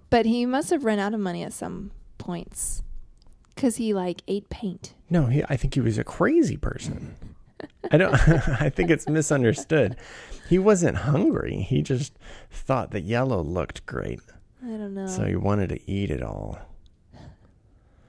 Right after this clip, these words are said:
Speaker 2: But
Speaker 1: Anyway,
Speaker 2: that's
Speaker 1: yeah,
Speaker 2: neither
Speaker 1: I think
Speaker 2: here nor
Speaker 1: that's,
Speaker 2: there.
Speaker 1: uh,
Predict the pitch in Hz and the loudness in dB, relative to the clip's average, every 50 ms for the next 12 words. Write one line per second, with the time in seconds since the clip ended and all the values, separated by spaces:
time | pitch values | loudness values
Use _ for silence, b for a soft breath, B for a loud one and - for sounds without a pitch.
0 | b b b b b b b b - 104 92 87 80 - _ _ _ _ _ _ | b b b b b b b b 0 2 2 2 0 -4 _ _ _ _ _ _
1 | _ _ _ _ _ - - 247 247 233 202 185 180 180 180 196 - _ - 302 | _ _ _ _ _ -10 -8 -6 -4 -4 -4 -4 -4 -4 -6 -8 -10 _ -2 0
2 | 330 392 403 381 330 - - - - - 262 277 320 370 - - 339 311 - - | 2 4 4 4 2 0 -2 -2 -2 0 2 2 2 2 2 0 0 0 -2 -4
3 | - - - 233 220 208 196 196 190 - - - | -4 -2 0 0 2 2 2 2 0 0 -2 -4